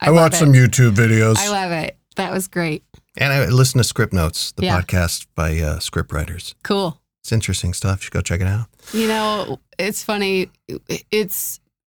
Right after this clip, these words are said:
Speaker 1: it's easy to make these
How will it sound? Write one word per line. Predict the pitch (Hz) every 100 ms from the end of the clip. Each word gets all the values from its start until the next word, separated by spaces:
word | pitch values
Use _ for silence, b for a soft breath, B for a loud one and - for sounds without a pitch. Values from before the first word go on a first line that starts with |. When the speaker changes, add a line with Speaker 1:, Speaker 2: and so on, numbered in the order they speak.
| _ _ _ _ _ _ -
Speaker 1:
it's | 220 - -
easy | 233 233 240
to | 226 220
make | 185 175 175 - - _ - - _ _
these | 185 175 185 180 180 170 -